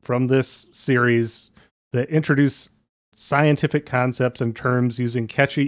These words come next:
easy-to-learn lyrics and music for grade school students. And apparently these were listened to across America in the early nineteen sixties. They were very popular, very common.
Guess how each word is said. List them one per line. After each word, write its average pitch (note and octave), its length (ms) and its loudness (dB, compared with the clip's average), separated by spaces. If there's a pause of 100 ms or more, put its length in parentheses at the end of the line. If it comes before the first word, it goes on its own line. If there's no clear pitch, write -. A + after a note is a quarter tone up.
easy-to-learn B2 560 0
lyrics A2+ 420 -8 (800)
and A#2+ 260 0
music B2 400 2 (460)
for C3+ 140 2
grade D#3+ 240 4
school A#2 440 -2
students. A2+ 500 -2
And A#2+ 320 -6
apparently F3 500 2
these D3+ 320 -2
were C#3 280 0 (440)
listened D#3 380 0
to D3 200 4
across D3 380 2
America C3+ 540 0
in A2+ 100 0
the B2 80 0
early B2+ 300 2
nineteen B2 340 -2
sixties. A2 520 -4
They A2+ 100 -6
were A2 120 -6
very B2+ 240 2
popular, B2 680 -2 (500)
very B2+ 240 4
common. A#2+ 520 0